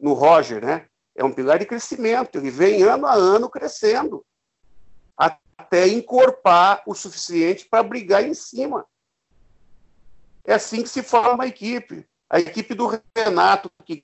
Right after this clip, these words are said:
ganhou quase tudo, ela se formou em alguns anos de trabalho do Roger e depois na sequência do trabalho do Renato.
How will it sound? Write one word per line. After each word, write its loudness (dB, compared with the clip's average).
ganhou 0
quase 0
tudo, -8
ela 4
se -12
formou 2
em 2
alguns 2
anos 0
de -12
trabalho 2
do 0
Roger 2
e -12
depois 0
na -4
sequência -4
do -12
trabalho 2
do -4
Renato. -2